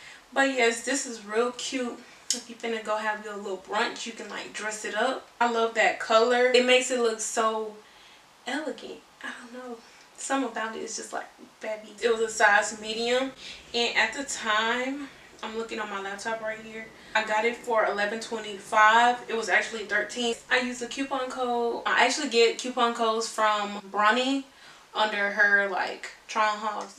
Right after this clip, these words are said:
The next item that I got was this blousey, I don't know, crop type of shirt. It was really cute when I seen it online.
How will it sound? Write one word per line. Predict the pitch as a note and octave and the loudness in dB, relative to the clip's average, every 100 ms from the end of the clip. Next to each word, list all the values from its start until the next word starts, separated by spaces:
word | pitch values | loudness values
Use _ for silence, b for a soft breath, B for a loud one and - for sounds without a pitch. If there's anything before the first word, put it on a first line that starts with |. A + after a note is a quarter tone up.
| B3+ | 2
The | A#3+ | 4
next | A3+ C4+ E4 - | 6 4 2 4
item | A#3+ C4 C4+ C4 | 6 8 6 2
that | A#3+ | 2
I | A3+ G#3+ | 4 4
got | G#3+ A3 A#3+ A#3 | 6 6 6 4
was | A3+ G#3 | 0 2
this | A#3 A3+ - - G3 | 0 -2 -6 -14 -8
blousey, | G3+ G3 G#3 A3+ A#3 A3 A3 G#3 A3+ | 2 4 4 0 -10 -12 -12 -4 0
I | |
don't | A3 F#3 | 0 -2
know, | - - B3+ F#3 - | -4 -6 -6 -6 -10
crop | - A3+ A#3 - - | 4 8 8 6 0
type | B3+ A#3 | 2 2
of | A#3 A3 | 2 -2
shirt. | - - - A3+ A3 A#3+ - B B B B - | -2 0 4 8 10 8 2 B B B B 4
It | B3 | 4
was | C#4 C4+ G#3 | 6 0 -2
really | A3 C4+ C#4+ C4+ - | 0 2 0 -4 -6
cute | - A#3+ A#3 B3 C4 - G#3+ | -8 -4 -2 0 -2 -4 -6
when | G#3+ | -2
I | G3+ | 0
seen | G3+ A#3+ | 0 -2
it | A3 G#3 | -2 -2
online. | G#3 G3+ G3 G#3 A3 A#3 A#3 | -2 -2 0 2 4 2 0